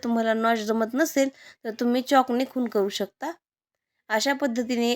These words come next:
अ, सेंटरची खूण करायची, म्हणजे इथे आपल्याला टक्स द्यायचा आहे. आता बघा पाठीच्या खाली दोन बोटं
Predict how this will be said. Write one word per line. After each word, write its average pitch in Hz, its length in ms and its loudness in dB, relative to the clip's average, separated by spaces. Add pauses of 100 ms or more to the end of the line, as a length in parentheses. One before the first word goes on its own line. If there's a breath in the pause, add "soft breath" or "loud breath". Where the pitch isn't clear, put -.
(160)
अ, 226 200 -2
सेंटरची 233 520 0
खूण 254 220 0
करायची, 202 420 4
म्हणजे 233 220 -2
इथे 254 180 0
आपल्याला 262 340 0
टक्स 226 220 -4
द्यायचा 208 340 0
आहे. 196 280 -2 (580)
आता 220 240 -2
बघा 269 300 2 (580)
पाठीच्या 254 500 4
खाली 294 220 4
दोन 285 280 8
बोटं 240 300 6